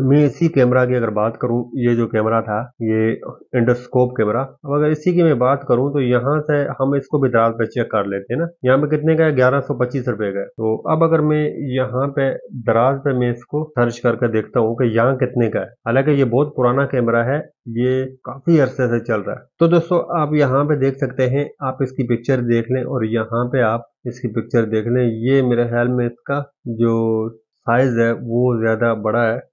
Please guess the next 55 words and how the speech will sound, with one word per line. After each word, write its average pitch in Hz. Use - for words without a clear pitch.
एक 123
मिनट, 123
हम 120
नीचे 127
देखते 120
हैं, 123
हम 135
बिल्कुल 147
यही 139
देखते 123
हैं 139
कि 135
जो 131
इसी 147
साइज 110
का 113
हो, 104
थ्री 135
इन 135
वन 131
endoscope 127
का 127
मतलब 127
थ्री 131
पॉइंट 127
फ़ाइव 123
एम 110
एम। 107
अच्छा, 127
अब 160
हम 143
यहाँ 143
से 147
जो 135
है 139
ना 156
नीचे 131
देख 131
लेते 120
हैं 139
कि 135
कोई 127
इसी 127
तरह 135
की 127
पिक्चर 120
होगी 123
तो 127
इसका 120
मतलब 123
वो 127
बंदा 120
प्रोडक्ट, 117
ये 127
देखें, 113